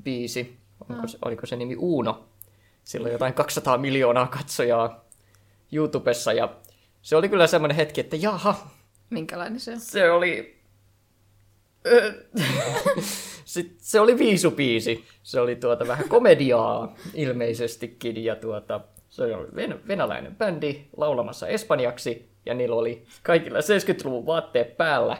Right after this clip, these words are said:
Speaker 1: Se oli hassu hauskaa, sitä on vaikeeta selittää
Speaker 2: Pitää,
Speaker 1: tässä näin.
Speaker 2: pitää katsoa itekin.
Speaker 1: Se, tsekkaa i-, ki-,
Speaker 2: Men
Speaker 1: itekin
Speaker 2: ohi.
Speaker 1: tuota. Se, se jäi kyllä heti päähän.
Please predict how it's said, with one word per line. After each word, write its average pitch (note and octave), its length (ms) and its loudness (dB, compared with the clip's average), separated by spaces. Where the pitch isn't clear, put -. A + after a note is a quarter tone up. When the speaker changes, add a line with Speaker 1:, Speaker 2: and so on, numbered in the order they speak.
Speaker 1:
Se - 180 -12
oli G#3 80 -10
hassu D3 320 -8
hauskaa, A#2 300 -2
sitä - 140 -2
on A#2 80 -2
vaikeeta A#2+ 320 -6
selittää - 420 -12
Speaker 2:
Pitää, G#3 160 -4
Speaker 1:
tässä G#3+ 180 -8
näin. - 100 -6
Speaker 2:
pitää C4 140 -8
katsoa - 240 -6
itekin. B3 340 -2
Speaker 1:
Se, B4+ 140 4
tsekkaa - 360 4
i-, D#3 280 4
ki-, D3+ 140 -6
Speaker 2:
Men A3 120 0
Speaker 1:
itekin G#3 360 0
Speaker 2:
ohi. A3+ 100 -4
Speaker 1:
tuota. A#2+ 340 0
Se, F3 200 6
se G3 160 0
jäi E3 160 6
kyllä D#3+ 220 4
heti D#3+ 220 2
päähän. B2 480 2